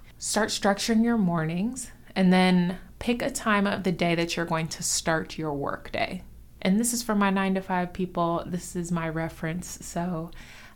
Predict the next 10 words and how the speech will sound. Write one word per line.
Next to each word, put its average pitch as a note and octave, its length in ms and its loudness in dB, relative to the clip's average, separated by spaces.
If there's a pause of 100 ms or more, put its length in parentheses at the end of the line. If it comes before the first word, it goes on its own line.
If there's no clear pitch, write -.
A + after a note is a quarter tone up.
I A3 180 8
start F#3 320 2
my F3 400 2
day E3 300 -2
typically F3+ 420 -4
around E3 300 -2
eight F3 180 -4
thirty, D#3+ 240 -2
nine D#3+ 220 -4
o'clock. C#4 460 -8